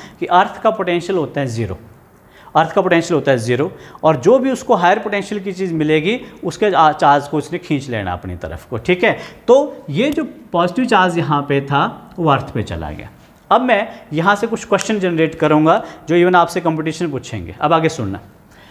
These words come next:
अब मैंने क्या किया, ऐसे earthing कर रखी थी,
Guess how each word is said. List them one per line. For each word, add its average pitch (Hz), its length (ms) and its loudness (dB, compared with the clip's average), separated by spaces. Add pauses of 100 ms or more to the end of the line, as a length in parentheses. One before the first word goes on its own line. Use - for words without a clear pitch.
(200)
अब 220 100 4
मैंने 285 200 2
क्या 240 160 2
किया, 147 280 0 (1500)
ऐसे 165 220 4
earthing 202 300 2
कर 202 100 4
रखी 196 300 -2
थी, 196 160 -4